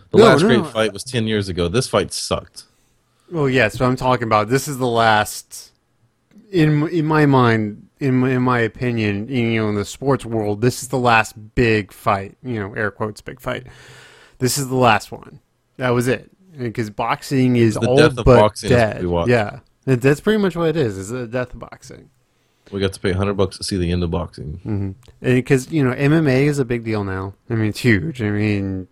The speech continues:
Speaker 2: U F C
Speaker 1: It is
Speaker 2: is
Speaker 1: the deal. Yeah.
Speaker 2: Um, but boxing is just too hard on the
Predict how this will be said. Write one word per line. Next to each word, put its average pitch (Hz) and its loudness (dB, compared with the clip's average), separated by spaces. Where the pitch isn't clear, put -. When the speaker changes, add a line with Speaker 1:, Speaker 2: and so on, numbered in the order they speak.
Speaker 2:
U 123 2
F 113 2
C 120 0
Speaker 1:
It 131 -6
is 101 2
Speaker 2:
is 85 0
Speaker 1:
the 82 -6
deal. 80 -10
Yeah. 82 0
Speaker 2:
Um, 98 2
but 117 4
boxing 139 -4
is 117 -4
just - -8
too 107 -4
hard 110 0
on 104 0
the 92 -6